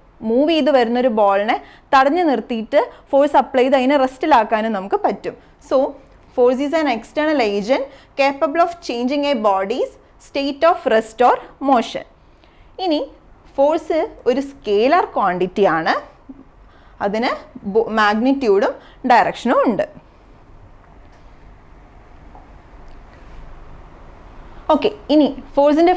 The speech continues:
ഫോർമുലയാണ് F equal to M A. ഫോഴ്സ് എന്ന് പറയുന്നത്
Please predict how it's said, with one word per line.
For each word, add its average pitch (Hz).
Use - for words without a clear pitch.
ഫോർമുലയാണ് 254
F -
equal 214
to 294
M 226
A. -
ഫോഴ്സ് 269
എന്ന് 262
പറയുന്നത് 170